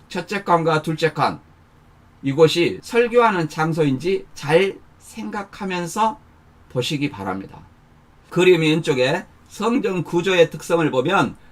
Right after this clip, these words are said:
맨 바깥쪽에 이방인의 뜰이 있습니다. 이곳을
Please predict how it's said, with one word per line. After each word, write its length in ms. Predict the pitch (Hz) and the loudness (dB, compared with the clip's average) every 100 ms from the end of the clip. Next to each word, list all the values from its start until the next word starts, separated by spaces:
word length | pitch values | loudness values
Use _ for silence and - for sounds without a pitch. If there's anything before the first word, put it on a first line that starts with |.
| - | -14
맨 360 | - 156 202 196 | -2 0 0 -4
바깥쪽에 720 | - - 170 156 143 170 - | -4 0 0 2 2 2 0
이방인의 580 | 139 175 208 185 160 131 | -2 0 0 0 -2 -4
뜰이 180 | 160 151 | -4 -4
있습니다. 540 | 113 110 95 80 78 - _ _ _ _ _ | -4 -8 -10 -12 -20 -20 _ _ _ _ _
이곳을 540 | 135 143 190 185 214 | -6 0 0 2 0